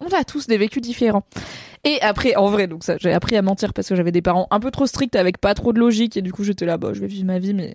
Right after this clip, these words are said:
ça implique de mentir. Et, euh, il y a Spike Hirsute qui a deviné ce que j'allais dire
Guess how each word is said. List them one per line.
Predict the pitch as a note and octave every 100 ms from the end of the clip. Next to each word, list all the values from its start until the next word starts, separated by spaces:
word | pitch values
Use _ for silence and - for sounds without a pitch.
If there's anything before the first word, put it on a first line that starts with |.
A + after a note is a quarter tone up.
| -
ça | - F3+
implique | F#3 A#3+
de | A3
mentir. | G3+ - - - - - - -
Et, | A3+ B3 C#4 G3
euh, | F#3 F#3
il |
y | F#3+
a | G#3
Spike | G#3+ - C4+ C#4
Hirsute | - - B3+ -
qui | G3+
a | F3
deviné | F3 B3 B3 A#3+
ce | B3+
que | B3
j'allais | G#3+ G3 G#3
dire | F#3+